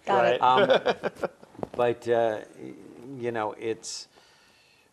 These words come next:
Speaker 3: y-, you look at it all and, and you go back and you have to really put the kind of pieces of, like, yeah, how old were they and what were they going
Speaker 2: Mm-hmm.
Speaker 3: through and
Speaker 1: Yeah.
Speaker 3: where were you and, and what was the factor? And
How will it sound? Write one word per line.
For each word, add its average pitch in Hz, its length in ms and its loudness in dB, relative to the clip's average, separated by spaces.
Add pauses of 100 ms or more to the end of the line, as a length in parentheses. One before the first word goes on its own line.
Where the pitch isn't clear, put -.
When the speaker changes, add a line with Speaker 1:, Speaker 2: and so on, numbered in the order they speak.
(140)
Speaker 3:
y-, 120 200 -12
you 110 280 -12
look 117 320 0
at 113 180 4
it 101 140 0
all 92 420 2
and, 95 340 -12
and 101 220 -14
you 101 140 -10
go 101 160 -2
back 113 400 0
and 92 120 -10
you 92 60 -14
have 110 220 -10
to 101 80 -8
really 104 640 -6
put - 260 -14
the 95 140 -4
kind 87 260 -10
of 85 100 -16
pieces 98 440 -12
of, 90 260 -10
like, 104 340 -4
yeah, 123 280 -2
how 110 160 -2
old 110 240 -2
were 98 140 -2
they 92 180 -2
and 87 120 -10
what 117 140 -4
were 127 120 -4
they 104 120 -4
going 95 300 -6
Speaker 2:
Mm-hmm. 113 100 -16
Speaker 3:
through 95 280 -8
and 85 140 -12
Speaker 1:
Yeah. 254 220 -2 (140)
Speaker 3:
where 135 180 0
were 131 80 0
you 104 300 -2
and, 98 240 -10
and 107 120 -8
what 110 120 -6
was 127 160 -8
the 120 100 -10
factor? 104 680 -2
And 95 200 -8